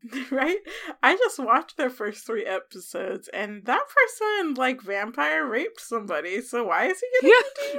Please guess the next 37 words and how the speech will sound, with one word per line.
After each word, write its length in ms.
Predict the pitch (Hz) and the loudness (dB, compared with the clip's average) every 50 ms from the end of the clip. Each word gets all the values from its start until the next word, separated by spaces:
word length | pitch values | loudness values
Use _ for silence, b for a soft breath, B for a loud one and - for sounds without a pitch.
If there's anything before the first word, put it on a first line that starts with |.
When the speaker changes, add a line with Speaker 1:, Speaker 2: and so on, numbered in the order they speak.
| 571 - | 2 6
Speaker 1:
redeemed? 180 | 311 285 247 - - | 6 6 6 4 -4
Speaker 2:
<laughs> 160 | - - - | -16 -8 -2
Uh, 360 | 277 320 320 320 320 330 339 | 0 2 2 2 2 2 2
he 180 | 330 302 339 381 | 4 4 6 8
did 20 | |
that 280 | 415 427 415 427 415 339 | 8 10 10 10 8 6
to 120 | 339 370 349 | 6 6 6
his 120 | 330 240 | 6 4
brothers, 460 | 185 - 269 359 453 233 190 190 - | 2 2 2 2 4 2 2 0 0
<laughs> 20 | - | -2
so, 200 | 226 - - - | -4 -6 2 6
Speaker 1:
Oh, 460 | 247 240 220 208 208 208 196 196 214 226 | 8 10 10 10 10 8 8 6 2 0
yeah. 640 | 226 339 392 349 269 240 226 226 233 226 226 226 - | -4 -4 -2 -2 0 2 4 4 4 4 4 2 2
Speaker 2:
uh, 20 | |
he's 160 | 240 254 240 | 0 0 0
also 220 | 254 247 262 285 254 | 0 0 0 -2 -2
murdered 400 | 226 233 254 302 330 294 226 - | 2 2 2 2 2 -2 -2 -4
people. 420 | - 196 180 - 180 175 156 165 | -4 -6 -4 -4 -6 -6 -6 -6
Uh, 500 | - 202 196 202 202 196 196 190 196 254 | -4 -4 -2 -2 -2 -2 -2 0 -2 -2
Speaker 1:
Yeah, 500 | 247 233 - _ _ 427 466 480 480 - 320 | -2 -4 -10 _ _ -8 -8 -4 -2 0 0
I 60 | 349 | 0
don't 160 | 403 415 370 | -2 -2 -2
like 140 | 285 277 381 494 494 - - | -2 -2 -2 -2 -4 -4 -2
that. 220 | 254 220 247 - | 0 0 2 0
Speaker 2:
he's 120 | 208 - - | -2 -2 0
Speaker 1:
Can 140 | - 262 | 0 0
we 20 | 247 - 262 | 2 2 0
Speaker 2:
stalking 100 | 247 233 | 2 2
our 180 | 220 226 - - | 4 4 4 2
Speaker 1:
not? 140 | 605 - - | 0 0 -2
Speaker 2:
protagonist. 800 | - - - - - - - 240 190 185 - - - - - - _ | -2 0 2 2 2 2 0 -2 -4 -4 -4 -6 -8 -14 -20 -14 _
<laughs> 20 | 262 262 254 247 240 262 262 262 294 302 - B B B B B | -12 -10 -8 -8 -6 -6 -4 -4 -4 -4 -6 B B B B B
Speaker 1:
Yep, 240 | 233 277 349 - - - | -8 -8 -8 -8 -10 -8
not 220 | 220 254 262 262 302 | -6 -4 -4 -4 -6
into 280 | 359 339 - - 202 | -10 -10 -10 -8 -6
it. 160 | 190 156 - - _ | -6 -8 -8 -10 _
Speaker 2:
No, 280 | - 214 254 262 240 | -8 -6 -6 -6 -6